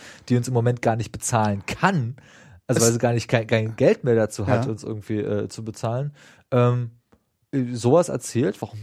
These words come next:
Speaker 1: warum sollen wir euch dann einen Gefallen tun?
Speaker 2: Es gab dann irgendwann, hat, gab's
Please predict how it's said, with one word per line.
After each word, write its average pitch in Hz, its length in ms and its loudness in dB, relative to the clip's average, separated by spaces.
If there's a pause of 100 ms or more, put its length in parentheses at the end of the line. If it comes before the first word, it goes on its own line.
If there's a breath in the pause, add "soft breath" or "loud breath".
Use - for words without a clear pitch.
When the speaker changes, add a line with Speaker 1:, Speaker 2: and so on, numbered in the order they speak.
(160)
Speaker 1:
warum 190 300 -2
sollen 180 240 -2
wir 170 80 -2
euch 147 140 -4
dann 147 120 -6
einen 147 60 -6
Gefallen 143 320 -6
tun? 101 160 -10
Speaker 2:
Es 139 100 -4
gab 180 140 4
dann 165 120 2
irgendwann, 170 380 2
hat, 147 100 2 (180)
gab's 156 280 0